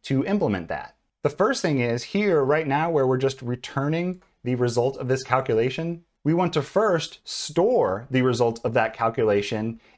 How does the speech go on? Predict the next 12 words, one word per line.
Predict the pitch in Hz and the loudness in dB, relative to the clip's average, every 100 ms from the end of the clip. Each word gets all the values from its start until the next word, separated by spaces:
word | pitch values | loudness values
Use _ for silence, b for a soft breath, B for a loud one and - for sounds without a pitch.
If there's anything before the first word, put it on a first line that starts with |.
| - | -2
in | 151 170 160 | 0 2 -2
our | 131 127 123 113 | 0 0 2 2
array | 104 107 160 101 69 - _ _ | 2 2 2 0 -4 -12 _ _
so | - | 0
that | 135 127 | 2 2
later, | 135 185 143 123 | 2 4 2 2
if | 127 | 0
we | 127 | 0
need | 120 156 175 131 | 2 2 0 0
that | 117 - | 0 -2
same | 143 143 135 | -4 -2 0
result | 123 120 | 0 0